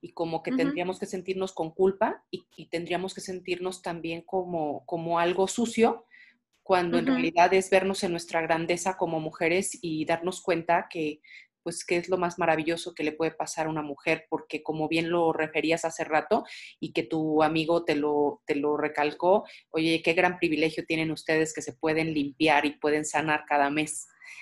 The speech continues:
Speaker 1: lo que seguramente, pues, un hombre no puede realizar, ¿no? De alguna manera tiene que ver con eso.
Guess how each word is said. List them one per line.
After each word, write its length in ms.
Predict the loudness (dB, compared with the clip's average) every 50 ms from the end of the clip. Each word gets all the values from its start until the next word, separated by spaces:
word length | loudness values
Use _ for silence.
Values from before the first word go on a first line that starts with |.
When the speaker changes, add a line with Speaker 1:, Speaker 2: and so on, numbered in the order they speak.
| -20 _ _
Speaker 1:
lo 200 | -4 -4 -4 -4 -4
que 400 | -2 0 0 2 2 0 0 -2
seguramente, 760 | -2 -2 -2 0 2 2 2 2 2 0 0 0 -2 -2 -2 -4
pues, 280 | -6 -6 -6 -8 -10 -6
un 140 | -4 -4 -2
hombre 280 | -4 -2 0 0 0
no 140 | 0 0 -2
puede 200 | 0 0 0 0
realizar, 580 | 0 0 0 -2 -2 -2 -4 -4 0 0 0 0 -2 -8
¿no? 220 | -8 -8 -8 -8 _ _ _ _ _ 2
De 80 | 2
alguna 280 | 2 4 2 2 2 2
manera 560 | 0 0 0 0 2 4 4 4 4 2 -2 -8 _
tiene 240 | -2 -2 -2 -2 -2
que 120 | -2 -2
ver 200 | -2 -2 -2 -2
con 160 | -2 -2 0 0
eso. 340 | 0 -2 -4 -10 -12 -16